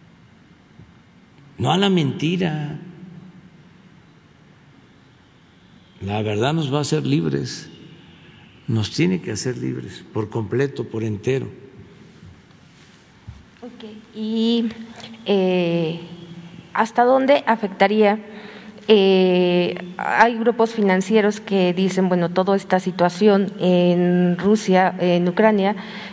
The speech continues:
Speaker 2: eh, este, ¿hasta dónde afectaría a la economía mexicana, em, con respecto a determinadas áreas?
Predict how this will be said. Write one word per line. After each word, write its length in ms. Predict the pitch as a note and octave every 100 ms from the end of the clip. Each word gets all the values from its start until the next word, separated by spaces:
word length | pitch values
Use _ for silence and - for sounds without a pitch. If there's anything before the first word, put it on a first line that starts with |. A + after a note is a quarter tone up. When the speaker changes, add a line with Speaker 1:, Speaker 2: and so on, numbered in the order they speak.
| -
Speaker 2:
eh, 720 | F#3+ F3+ F3+ F3+ F3 F3 F3
este, 460 | F3 F3 F3 - D#3+ -
¿hasta 320 | F3+ - G3+
dónde 340 | G#3 A3 G#3+
afectaría 800 | - F#3+ F#3+ F#3+ F3+ F#3 F3+ F#3+
a 200 | F#3+ F#3
la 180 | F#3+ F#3
economía 560 | E3+ F3+ F3 E3+ E3+ E3
mexicana, 840 | E3+ E3+ E3+ - F#3+ F3+ F3+ F3+ - - - - - -
em, 640 | F#3+ F3+ F3+ E3+ E3 D#3 F3 - - -
con 160 | F3 G3
respecto 400 | F#3+ - F#3+ A3
a 40 |
determinadas 1300 | G3+ F#3 - F#3+ F3+ F#3+ F#3 F3+ F3 F#3 F#3+ F#3+ - -
áreas? 580 | G#3 G#3 F#3 E3+ F3+